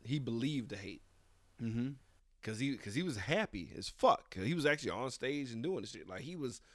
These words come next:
Speaker 1: legitimately happy and fulfilled, but he let the doubters basically tell his story and set it the way that it was set, and it ruined him.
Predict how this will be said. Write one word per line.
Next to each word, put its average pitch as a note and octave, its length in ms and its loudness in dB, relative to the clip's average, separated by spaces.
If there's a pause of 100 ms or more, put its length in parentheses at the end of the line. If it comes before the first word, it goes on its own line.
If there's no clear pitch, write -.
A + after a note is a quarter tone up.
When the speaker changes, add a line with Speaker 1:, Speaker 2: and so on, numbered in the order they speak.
(200)
Speaker 1:
legitimately C3+ 480 4
happy C3+ 340 0
and - 80 -8
fulfilled, F#2+ 520 2 (140)
but G#2 120 -4
he B2 140 -4
let B2 260 0
the - 60 -4
doubters G#2 580 -2 (800)
basically A2+ 380 0
tell A2+ 220 2
his G2+ 160 0
story F#2+ 340 0
and G2 100 -6
set G#2+ 160 -2
it F2+ 100 -6
the F2+ 60 -12
way F2+ 140 -8
that - 160 -10
it - 80 -8
was - 100 -10
set, - 220 -10 (200)
and E2+ 120 -12
it - 60 -12
ruined E2+ 360 -10
him. - 100 -20